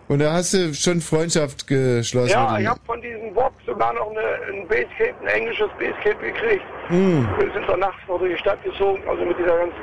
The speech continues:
Speaker 2: Truppe. Der, die, die Domplatte in Köln wurde dann für deutsche Fans gesperrt, weil da so ein paar kleine Ausschreitungen waren.
Speaker 1: Ja, haben
Speaker 2: Aber
Speaker 1: wir gehört.
Speaker 2: ja, ich mit meiner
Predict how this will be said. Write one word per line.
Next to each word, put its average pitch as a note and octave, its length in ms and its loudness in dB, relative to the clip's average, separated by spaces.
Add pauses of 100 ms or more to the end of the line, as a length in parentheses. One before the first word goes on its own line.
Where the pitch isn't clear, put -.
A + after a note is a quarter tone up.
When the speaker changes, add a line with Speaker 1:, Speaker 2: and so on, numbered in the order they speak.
Speaker 2:
Truppe. F3+ 320 2 (600)
Der, F3+ 260 4
die, F3 320 -4 (480)
die F3 160 -10
Domplatte A#3 540 0
in G#3+ 120 -6
Köln A3 300 2
wurde G#3+ 160 0
dann G3+ 160 2
für G3 100 -16
deutsche G3+ 280 -2
Fans G3 220 -2
gesperrt, A3+ 500 0 (920)
weil F#3+ 140 0
da F3+ 140 2 (120)
so E3+ 60 -10
ein E3 80 -10
paar F3 140 -4
kleine F3 280 0
Ausschreitungen G3 540 -2
waren. F#3 300 0 (520)
Speaker 1:
Ja, E3+ 260 2
haben D#3 140 2
Speaker 2:
Aber E3 120 2
Speaker 1:
wir E3 180 4
gehört. E3 340 -2 (140)
Speaker 2:
ja, F#3+ 300 2
ich G3 120 -8
mit G#3 160 -2
meiner G#3 220 0